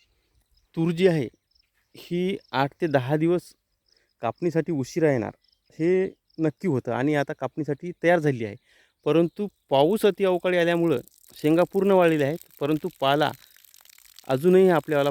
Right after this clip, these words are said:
पाला जो आहे तुरीचा तो हिरवा दिसत आहे. कारण याच्यामागं जास्त पाऊस झाल्यामुळं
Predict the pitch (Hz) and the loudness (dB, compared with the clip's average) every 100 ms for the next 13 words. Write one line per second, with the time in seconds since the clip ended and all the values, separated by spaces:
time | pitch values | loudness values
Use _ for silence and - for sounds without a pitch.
0 | 135 131 135 131 127 127 156 _ _ 135 | -2 -4 -2 -2 -2 -4 -6 _ _ -8
1 | 123 113 151 - - _ - - 151 127 | -6 -4 -6 -8 -16 _ -10 -2 0 2
2 | 143 156 127 120 117 104 - _ _ _ | 4 4 2 -4 -10 -12 -16 _ _ _
3 | _ _ 131 139 185 196 - 147 170 165 | _ _ -2 0 0 -2 -4 -4 0 0
4 | 160 147 180 - _ 131 135 - 180 160 | 0 -2 -6 -10 _ -6 -6 -6 -8 -4
5 | 156 165 - 156 117 127 151 139 131 | -4 -4 -10 -14 -6 0 0 0 -4